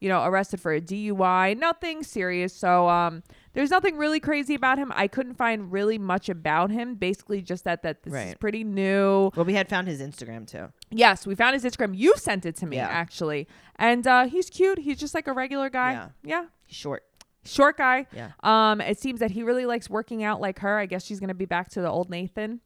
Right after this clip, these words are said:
Speaker 2: <laughs>
Speaker 1: Yeah.
Speaker 2: Nathan Janelle.
Speaker 1: Nathan Janelle. Um, so I wanted to ask you actually, um, about, uh, Andrew.
Speaker 2: Yeah.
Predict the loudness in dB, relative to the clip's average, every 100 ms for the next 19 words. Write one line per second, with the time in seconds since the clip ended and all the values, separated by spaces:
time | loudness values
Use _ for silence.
0 | _ _ -6 -2 -2 0 2 4 4 2
1 | -4 -6 -6 -6 -8 -10 -10 -8 -2 0
2 | 0 -4 -4 0 0 0 -4 _ _ _
3 | _ 4 6 6 2 -8 _ 2 6 6
4 | 6 6 6 4 2 2 -2 2 2 2
5 | -2 -4 0 -2 -2 -4 -4 -4 -4 -10
6 | _ _ 2 4 2 0 -2 0 0 0
7 | 2 6 6 4 2 -4 _ _ _ _
8 | 0 2 2 2 2 2 0 -2 -4 -8
9 | _ -6 -4